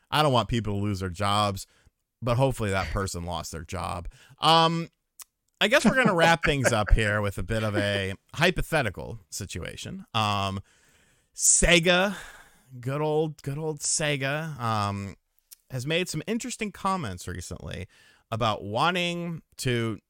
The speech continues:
not only revisit more Sonic the Hedgehog games, 'cause it's just that time of the year, but it's also that time of the year to talk about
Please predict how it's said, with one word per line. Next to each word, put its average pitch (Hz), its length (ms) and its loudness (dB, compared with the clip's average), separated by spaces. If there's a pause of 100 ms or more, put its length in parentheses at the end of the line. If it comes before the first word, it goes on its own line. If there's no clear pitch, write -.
not 139 280 0
only 131 240 -2
revisit 123 640 0
more 123 240 -2
Sonic 120 380 -2
the 127 100 -2
Hedgehog 110 500 -2
games, 95 520 -6 (140)
'cause 95 280 -6 (120)
it's - 220 -8
just 98 240 -8
that 92 180 -10
time 95 280 -8
of 90 60 -10
the 90 80 -8
year, 156 240 -2 (220)
but 226 100 0
it's 226 180 -2
also 269 380 0
that 107 200 -2
time 98 280 -2
of 92 80 -4
the 92 80 -4
year 104 380 -4 (240)
to - 100 -6
talk 139 300 -4
about 156 360 0